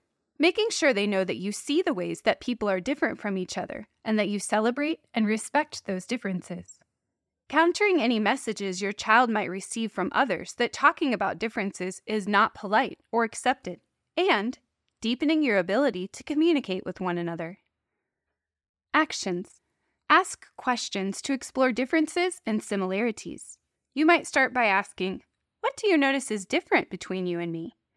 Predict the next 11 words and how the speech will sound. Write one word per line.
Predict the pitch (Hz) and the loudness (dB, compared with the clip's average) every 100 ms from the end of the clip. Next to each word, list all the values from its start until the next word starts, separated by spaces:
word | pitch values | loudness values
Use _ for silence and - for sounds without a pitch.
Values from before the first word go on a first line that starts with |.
| _ _ _ _ | _ _ _ _
If | - 262 | -6 2
they | |
have | 349 311 | 2 2
a | |
difficult | 247 381 370 320 - | 0 -2 0 0 0
time | - 220 226 | 0 0 2
identifying | 190 180 214 240 214 180 185 | -2 -2 -4 -2 -2 -2 -2
differences, | 277 311 240 - 160 180 - _ _ - | -4 0 -2 -2 -10 -10 -14 _ _ 2
offer | - 359 | 2 2
some | 349 262 226 | -2 -2 -4
suggestions. | - 175 151 196 - - - - - | -4 -6 -2 -2 -2 -8 -12 -16 -20